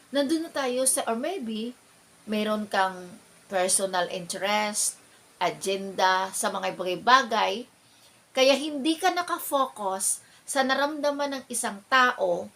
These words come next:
kasi nga, iba yung nasa isip mo eh. Di ba? Iba yung nais mo mangyari. Ganito sa nangyari sa kanya, guys.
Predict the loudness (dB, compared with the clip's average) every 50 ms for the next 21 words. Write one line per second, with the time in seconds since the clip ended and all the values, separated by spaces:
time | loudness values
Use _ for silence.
0 | _ _ _ _ _ _ _ _ _ -4 0 2 2 0 0 -2 -2 0 0 -2
1 | -2 -4 -12 _ _ _ _ _ _ -6 -6 -4 0 2 2 2 2 2 0 -2
2 | -2 -2 -4 -4 -4 -4 -6 -8 -8 -8 -8 -8 -8 -10 -10 -12 -12 -12 -12 -14
3 | -16 -20 -20 -20 -20 -20 -20 -20 -20 -20 -20 -20 -20 -20 -20 -20 -20 -20 -20 -18
4 | -10 -8 -4 0 2 2 2 0 -2 -10 -20 -20 -20 -20 -20 -20 -20 -16 _ -6
5 | 0 2 4 4 4 2 0 -2 -2 -2 -2 -2 -2 -4 -4 -4 -6 -6 -8 -8
6 | -10 -8 -8 -8 -8 -8 -8 -12 -14 -16 -20 _ _ _ -12 -10 -10 -8 -4 -2
7 | -2 -2 -2 -4 -4 -4 -4 -4 -2 -2 -4 -4 -4 -6 -8 -8 -8 -4 -2 -2
8 | -2 -4 -6 -8 -8 -8 -10